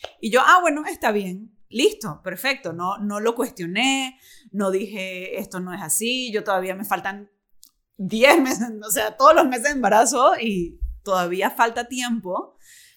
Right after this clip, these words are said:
Pero yo, me dijeron cesárea y yo dije, "Ok", tanto que el libro que estaba leyendo tenía una sección de parto y mientras la leía decía, "Eh, si esto no me toca a mí". O sea, ni siquiera en el libro que leía donde decía,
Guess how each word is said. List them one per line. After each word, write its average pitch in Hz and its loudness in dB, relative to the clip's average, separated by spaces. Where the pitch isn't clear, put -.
Pero 226 6
yo, 220 -2
me 226 -8
dijeron 208 -10
cesárea 285 -4
y 294 -8
yo 254 -6
dije, 311 -6
"Ok", - -6
tanto 330 0
que 214 2
el 196 0
libro 262 0
que 233 -16
estaba 202 0
leyendo 208 -6
tenía 185 -6
una 277 -2
sección 233 -6
de 247 -8
parto 214 -4
y 226 0
mientras 226 -2
la 208 2
leía 240 0
decía, 240 -6
"Eh, 339 -2
si 254 -4
esto 233 -10
no 233 -4
me 226 -6
toca 208 -6
a 190 -6
mí". 160 -10
O - -20
sea, 226 4
ni 233 2
siquiera 320 0
en 220 -2
el 196 -8
libro 254 -4
que 247 -10
leía 180 -6
donde 185 -12
decía, 226 -2